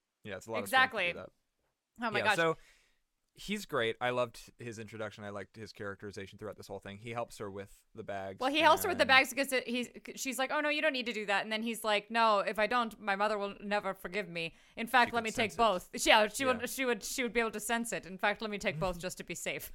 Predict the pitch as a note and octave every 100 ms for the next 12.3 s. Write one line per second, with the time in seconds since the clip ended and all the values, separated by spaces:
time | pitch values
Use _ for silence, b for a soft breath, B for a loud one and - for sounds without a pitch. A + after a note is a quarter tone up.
0 | G4 F#4 - _ _ - b b b b
1 | A#2 G2+ F#2+ - C#3 C3 B2+ A#2+ A#2 _
2 | _ _ _ _ _ _ _ C#3 B2+ B2+
3 | - C3+ C3 B2+ A2 B2 A#2 A#2+ A#2+ A2
4 | A2 G#2+ A#2 A2+ A2 G#2+ - G#2+ G#2+ G2
5 | G2 G#2+ G2 - G2+ G2 G2+ G2+ - G#2
6 | G#2 G2 G2 F#2 - - F#2 F2+ - _
7 | - A#2 G#2+ G2+ G2 G2 F#2+ F#2 F#2+ F#2
8 | F2+ F2+ G2 F#2+ - F#2 - F#2+ F2+ F2
9 | F#2 - F#2+ - F2+ F#2 F#2 F#2 - F#2
10 | G2 F#2 F2+ F2 F2 F2+ F2 - F#2 F#2
11 | F2+ F2 F2+ F#2 E2+ E2+ E2+ - F#2+ F2+
12 | - E2 F#2